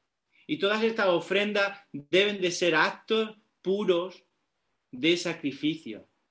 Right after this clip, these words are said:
como dice el texto. Sacrificios aceptables, puros. ¿Pero qué son realmente sacrificios? Pues simplemente son actos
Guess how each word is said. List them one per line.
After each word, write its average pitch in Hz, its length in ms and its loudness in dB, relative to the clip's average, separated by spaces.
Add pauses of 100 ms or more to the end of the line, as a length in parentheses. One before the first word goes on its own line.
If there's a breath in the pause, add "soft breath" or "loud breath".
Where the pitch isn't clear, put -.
(140)
como 135 260 -4
dice 135 240 -4
el 120 160 -6
texto. 120 500 -8 (840)
Sacrificios 165 800 -4 (300 loud breath)
aceptables, 143 1120 -2 (260)
puros. 117 440 -2 (680)
¿Pero 175 220 4
qué 226 120 4
son 233 280 2
realmente 170 480 4
sacrificios? 131 800 -4 (180 soft breath)
Pues 143 160 -6
simplemente 196 560 -2
son 160 340 2
actos 214 680 0